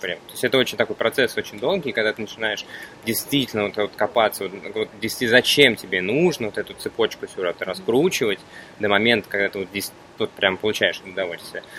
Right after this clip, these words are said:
Но ты лучше понимаешь, собственно, как ставить цель.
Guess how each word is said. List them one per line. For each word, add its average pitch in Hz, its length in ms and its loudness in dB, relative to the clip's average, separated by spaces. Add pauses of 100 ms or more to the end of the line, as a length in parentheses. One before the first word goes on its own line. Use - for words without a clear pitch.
(160)
Но 98 60 -6
ты 190 160 2
лучше 170 240 -2
понимаешь, 120 400 2 (180)
собственно, 95 560 -8
как 107 160 -10
ставить 101 320 -2
цель. - 220 -12